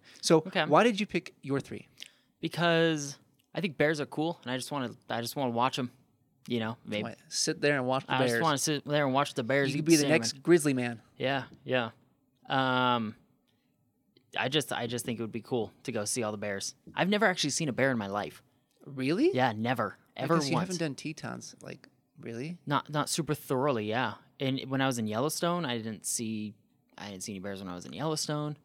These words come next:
Speaker 1: Okay, dude. So if you're going to see Katmai, you are in for a treat.
Speaker 2: Yeah, I wanna see some gosh dang bears.
Speaker 1: Well, you're gonna see 'em
Speaker 2: So,
Speaker 1: there.
Speaker 2: yeah.
Speaker 1: Th-, them bears are big.
Speaker 2: Yeah, I, that's it. Yeah,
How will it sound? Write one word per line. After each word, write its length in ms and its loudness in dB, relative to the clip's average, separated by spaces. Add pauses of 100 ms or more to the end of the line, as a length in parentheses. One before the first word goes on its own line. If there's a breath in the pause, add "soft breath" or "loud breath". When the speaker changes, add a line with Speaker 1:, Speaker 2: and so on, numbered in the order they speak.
(240)
Speaker 1:
Okay, 260 -2
dude. 260 -2
So 120 -4
if 180 -6
you're 140 -2
going 180 -2
to 80 -4
see 120 -4
Katmai, 340 2
you 200 -2
are 60 0
in 160 -4
for 160 -12
a 140 -12
treat. 480 0
Speaker 2:
Yeah, 380 0 (100)
I 160 0
wanna 180 0
see 140 -2
some 300 -6 (500)
gosh 300 0
dang 280 -2
bears. 440 -4 (120)
Speaker 1:
Well, 140 -10
you're 180 -2
gonna 160 -6
see 240 0
'em 60 2
Speaker 2:
So, 80 2
Speaker 1:
there. 280 2 (100)
Speaker 2:
yeah. 320 2 (580)
Speaker 1:
Th-, 180 -14
them 220 0
bears 260 2
are 60 -6
big. 400 0
Speaker 2:
Yeah, 220 0
I, 100 0
that's 320 -2
it. 200 0
Yeah, 240 -2